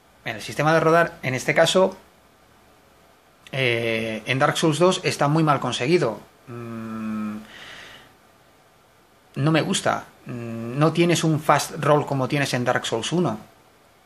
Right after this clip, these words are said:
Ahí, por ejemplo, pues me gusta mucho más Dark Souls uno, el sistema que tiene de rodar. Eh, en fin,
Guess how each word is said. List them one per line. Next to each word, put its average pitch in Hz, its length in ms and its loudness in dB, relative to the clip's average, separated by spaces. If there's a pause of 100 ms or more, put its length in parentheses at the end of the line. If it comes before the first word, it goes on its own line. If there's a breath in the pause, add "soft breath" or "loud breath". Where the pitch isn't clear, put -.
(120)
Ahí, 123 120 -8
por 147 160 2
ejemplo, 160 360 2
pues 147 280 -2
me 127 100 -4
gusta 139 240 -2
mucho 139 240 0
más 127 240 -2
Dark 131 200 -2
Souls 127 220 -2
uno, 143 140 -2
el 131 60 -4
sistema 123 320 -4
que 117 80 -4
tiene 123 200 -4
de 113 100 0
rodar. 131 360 2 (1000 loud breath)
Eh, 107 400 -4 (1080)
en 147 140 -4
fin, 147 320 0